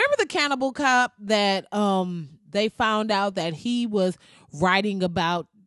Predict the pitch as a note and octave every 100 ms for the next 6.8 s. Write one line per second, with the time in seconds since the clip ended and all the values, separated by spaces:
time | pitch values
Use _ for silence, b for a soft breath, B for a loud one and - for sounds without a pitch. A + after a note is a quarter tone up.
0 | - - G3 G3 G3+ F#3 - G3 D#3+ F3+
1 | F#3 F#3 - F3+ F3+ E3+ C#3+ G3+ G3+ F3+
2 | F3 F#3 E3+ E3 D3 F3+ F3+ E3+ E3+ D#3+
3 | E3+ F3+ F3 D3+ G#3 G#3 E3+ C#3 G3 G#3
4 | F#3 F#3 E3 E3 G3 G3 - A3+ - F#3+
5 | F#3 F#3+ F#3+ F#3+ G3+ F3 D3 A#3 G3 F#3
6 | G3+ F#3+ - F3+ D3 F3 E3 D3+